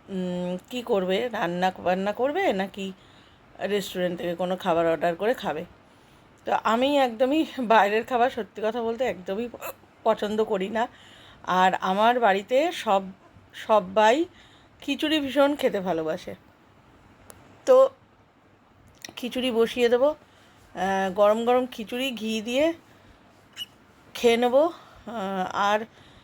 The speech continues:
সাথে যদি ডিমের অমলেট, পাপ-, পাঁপড় ভাজা থাকে ভালো, বা আলু ভা-, আলু ভাজা না হলেও কোনো ব্যাপার না। আর সে-, এইরকম, এটা, এটাই আমার, মানে, আমার পছন্দ।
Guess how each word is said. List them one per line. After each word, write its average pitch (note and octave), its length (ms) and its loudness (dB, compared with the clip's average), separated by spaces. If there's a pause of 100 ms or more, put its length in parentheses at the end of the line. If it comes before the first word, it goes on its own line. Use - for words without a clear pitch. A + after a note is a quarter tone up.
(120)
সাথে F#3 360 -2
যদি A3+ 260 -2
ডিমের G#3+ 340 0
অমলেট, A3+ 380 2
পাপ-, - 400 0 (160)
পাঁপড় A3+ 340 4
ভাজা A3 260 2
থাকে G#3+ 360 -4
ভালো, A3 380 2 (880)
বা G3+ 240 4
আলু G3+ 180 0
ভা-, B3 260 -4 (240)
আলু A3 220 0
ভাজা A3+ 320 4 (540)
না A3+ 220 2
হলেও D#4 320 2
কোনো C#4+ 220 2
ব্যাপার G3 280 2
না। F#3 240 -6 (1400)
আর F3 440 2 (380)
সে-, - 140 -12 (120)
এইরকম, A#3 520 -2 (420)
এটা, B3 200 2
এটাই A3+ 300 2
আমার, A#3 260 6 (200)
মানে, F#3+ 280 -4
আমার G3+ 300 0
পছন্দ। E3+ 460 -6